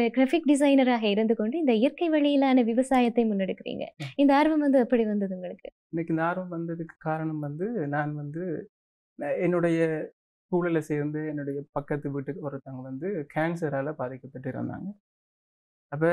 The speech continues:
Speaker 2: நான் அது சம்பந்தமா தேட வலிக்கிட்டேன். அப்ப சமகாலங்கள்ல வந்து எங்களை நோய்கள் வந்து கூடிக்கொண்டே போகுது. அதுல உச்சக்கட்டமா இருக்கிறது வந்து கேன்சர். அப்ப அதை தேடிக்கொண்டு போகும்போது எங்களுக்கு வந்து இருக்கிறது வந்து உணவு. உணவால தான் இந்த பிரச்சனை வருதுன்றதை கண்டுபிடிச்சேன் நான்.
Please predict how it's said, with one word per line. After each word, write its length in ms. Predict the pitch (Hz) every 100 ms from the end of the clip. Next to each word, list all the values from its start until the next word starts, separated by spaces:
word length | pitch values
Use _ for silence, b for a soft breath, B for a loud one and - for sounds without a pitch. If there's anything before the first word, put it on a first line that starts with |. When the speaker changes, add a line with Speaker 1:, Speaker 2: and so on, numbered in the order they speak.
| 170
Speaker 2:
நான் 260 | 160 170 180
அது 180 | 170
சம்பந்தமா 380 | 170 185 180 190
தேட 200 | 175 156
வலிக்கிட்டேன். 440 | 143 135 - - - -
அப்ப 280 | 151 165 - _ -
சமகாலங்கள்ல 720 | 160 180 180 180 175 170 165
வந்து 280 | 160 180 220 185
எங்களை 260 | 151 147 143
நோய்கள் 360 | 160 180 175
வந்து 160 | 165 175
கூடிக்கொண்டே 360 | 151 147 143 143
போகுது. 280 | 131 135
அதுல 200 | 208 208
உச்சக்கட்டமா 540 | 160 165 147 143 143 135
இருக்கிறது 300 | 135 139 131
வந்து 180 | - -
கேன்சர். 380 | 123 - - _ _ _ _ -
அப்ப 140 | 143 165
அதை 140 | 165
தேடிக்கொண்டு 380 | 180 190 185 170
போகும்போது 340 | 170 175 202
எங்களுக்கு 340 | 208 180 160 165
வந்து 260 | 165 175 202 147 - _ _ _ -
இருக்கிறது 440 | 170 175 185 170
வந்து 220 | 156 190 226
உணவு. 300 | 156 139 135 - _ _ _
உணவால 360 | 151 170 190 180
தான் 160 | 196 190
இந்த 120 | 147
பிரச்சனை 320 | 143 139 139
வருதுன்றதை 460 | 131 127 135 131 139
கண்டுபிடிச்சேன் 500 | 127 127 - - 131
நான். 140 | 208